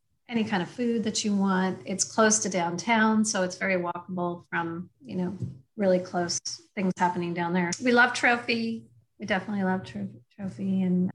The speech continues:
Barrel Culture is another one, but that's a little outside of downtown. That's kind of another,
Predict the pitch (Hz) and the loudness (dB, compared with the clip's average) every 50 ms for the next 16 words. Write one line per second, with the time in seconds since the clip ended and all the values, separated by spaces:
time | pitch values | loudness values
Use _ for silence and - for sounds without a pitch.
0 | - - 233 233 254 254 254 254 240 226 226 226 - 262 247 247 220 - 214 208 | -2 2 6 6 6 6 4 4 2 2 2 2 2 2 2 2 2 2 2 2
1 | 196 196 220 214 214 226 233 226 214 214 214 208 208 - 202 185 196 208 214 214 | 2 2 2 4 4 2 2 2 0 0 0 -2 0 -2 -2 -2 0 0 0 0
2 | 208 196 196 190 190 - - 208 190 190 185 180 180 190 180 175 175 180 180 - | 2 2 0 0 -2 -6 -6 -4 -4 -4 -4 -4 -2 -2 0 0 0 -2 -2 -4
3 | - 185 175 - - 180 175 175 - - - 190 180 180 180 180 175 175 170 180 | -4 -6 -6 -2 -2 -4 -4 -4 -8 -6 -2 0 0 2 2 0 0 -2 -2 -2
4 | 175 170 165 175 180 | -4 -4 -4 -8 -10